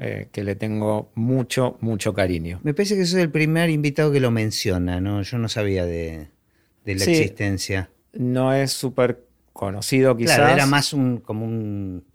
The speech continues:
Speaker 2: una
Speaker 1: Una
Speaker 2: tecnicatura.
Speaker 1: Sí, sí.
Speaker 2: Ujú.
Speaker 1: Yo vivía en Olivos en ese momento y,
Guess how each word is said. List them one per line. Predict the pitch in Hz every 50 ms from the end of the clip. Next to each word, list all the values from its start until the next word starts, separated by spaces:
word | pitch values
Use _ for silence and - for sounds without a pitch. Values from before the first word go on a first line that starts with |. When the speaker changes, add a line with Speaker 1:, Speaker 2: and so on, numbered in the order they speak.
| _ -
Speaker 2:
una | 123 127 123
Speaker 1:
Una | 117 113 110 110 101
Speaker 2:
tecnicatura. | - 110 104 110 113 98 120 113 - 123 98 85 85 87 -
Speaker 1:
Sí, | - - 139 131 131 - _ _ _ _ _ _ _ _ _ _
sí. | - - 117 107 104 - - _ _
Speaker 2:
Ujú. | 107 110 101 98 101 92
Speaker 1:
Yo | 90 - 123
vivía | 113 113 117 120 120 117 117 113 113
en | 113 107 107
Olivos | 110 110 120 117 113 110 107
en | 113 110
ese | 110 - 117
momento | 110 110 113 120 123 123 131 123 - 131 131 131
y, | 127 110 101 101 98 95 95 92 92 90 90 98 104